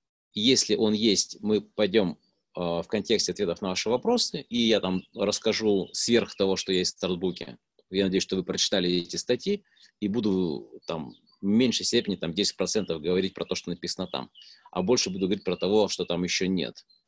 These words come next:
Так называемое скрытое знание. Вот, поэтому давайте я включу, чтобы я вас всех мог видеть. Скажите, пожалуйста, поднимайте свои пальцы, у кого есть вопрос, как приглашать людей на онлайн-встречи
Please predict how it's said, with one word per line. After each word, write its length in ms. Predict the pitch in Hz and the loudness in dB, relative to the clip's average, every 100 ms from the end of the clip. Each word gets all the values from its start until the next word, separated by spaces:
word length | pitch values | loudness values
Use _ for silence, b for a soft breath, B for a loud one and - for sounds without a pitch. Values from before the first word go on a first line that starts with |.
| _ _ | _ _
Так 100 | - | -10
называемое 440 | 90 101 92 90 | -2 0 2 0
скрытое 420 | 87 - 104 82 | 0 -2 0 2
знание. 420 | 85 92 76 53 - B B B B B B _ _ _ - | 0 -2 -4 -6 -14 B B B B B B _ _ _ -2
Вот, 220 | 90 - | -2 2
поэтому 280 | 107 107 113 | 0 2 2
давайте 280 | 113 98 92 | 2 2 0
я 100 | 95 | 0
включу, 540 | - 92 101 78 82 _ _ _ _ _ _ _ _ _ _ - - - | -2 -6 -4 -4 -8 _ _ _ _ _ _ _ _ _ _ -20 -20 -20
чтобы 260 | - 76 | -14 -4
я 80 | 87 | -2
вас 160 | 85 - | 0 -2
всех 200 | 90 95 | -4 -4
мог 180 | 92 | -4
видеть. 340 | 190 175 143 - _ _ _ _ _ _ _ _ _ - | -4 -4 -6 -14 _ _ _ _ _ _ _ _ _ -14
Скажите, 420 | - 98 90 95 | -6 -2 -2 -4
пожалуйста, 480 | - 101 139 - 110 | -4 -2 -2 -2 -6
поднимайте 520 | - 90 101 95 90 | -4 -2 0 0 -2
свои 220 | - 87 | -2 -2
пальцы, 480 | 85 123 143 - - _ | 0 0 0 -4 -6 _
у 100 | - | -6
кого 220 | - 98 | 2 4
есть 200 | 101 87 | 4 2
вопрос, 500 | 92 90 127 139 - _ _ _ _ _ | -2 0 0 0 -4 _ _ _ _ _
как 500 | - 131 95 - - _ | 0 2 0 -6 -18 _
приглашать 500 | - 92 104 101 87 | -6 -2 0 0 0
людей 260 | 101 98 90 | 0 2 2
на 140 | 107 | 0
онлайн-встречи 760 | 139 165 165 - 175 - 170 | 0 -2 -4 -2 -2 -2 -6